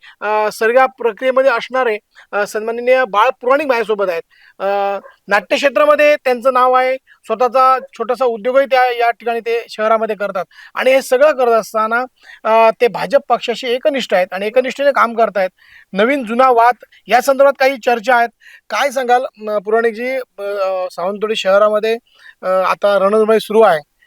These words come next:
भाजपचा उमेदवार या ठिकाणी निवडून येणार की शिंदे सेनेचा की उभाटाचा, याकडे सगळ्यांचं लक्ष आहे. नगरसेवक कोणाचे किती निवड-, निवडून येतील याकडे सगळ्यांचं लक्ष असताना भारतीय जनता पार्टीचे जुने नवीन जे कार्यकर्ते आहेत ते एक दिलाने या ठिकाणी, अ,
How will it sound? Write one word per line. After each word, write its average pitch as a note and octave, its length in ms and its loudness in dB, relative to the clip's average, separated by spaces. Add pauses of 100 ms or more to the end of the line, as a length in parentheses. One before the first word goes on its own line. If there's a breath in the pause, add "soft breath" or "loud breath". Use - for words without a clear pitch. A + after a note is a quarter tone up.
(140)
भाजपचा F3+ 540 0
उमेदवार A3 420 2
या - 420 -6
ठिकाणी G#3+ 100 0
निवडून A3 300 0
येणार G#3+ 320 2
की G#3 120 -8
शिंदे G3+ 280 -4
सेनेचा F#3 400 -6 (400 loud breath)
की A3+ 100 -2
उभाटाचा, G3 520 2
याकडे G#3 340 0
सगळ्यांचं A#3+ 360 -2
लक्ष A3+ 240 -2
आहे. G3+ 160 2
नगरसेवक A#3+ 400 -2
कोणाचे B3 240 -8
किती A3 180 -12
निवड-, G#3+ 220 -8
निवडून G3+ 260 -16
येतील E3+ 280 -16 (340 loud breath)
याकडे A3+ 300 2
सगळ्यांचं A#3+ 340 -2
लक्ष A3+ 220 -2
असताना A3+ 380 -2 (760 soft breath)
भारतीय G#3+ 420 0
जनता C4+ 320 2 (100)
पार्टीचे A#3+ 720 0 (320)
जुने B3+ 480 2
नवीन A3 420 -2 (300)
जे A3+ 100 -4
कार्यकर्ते G#3 480 -2
आहेत - 440 -10
ते C#4 100 2
एक B3+ 120 -2
दिलाने D4 340 -2
या C#4 80 -2
ठिकाणी, C4 720 -6
अ, G3+ 380 -4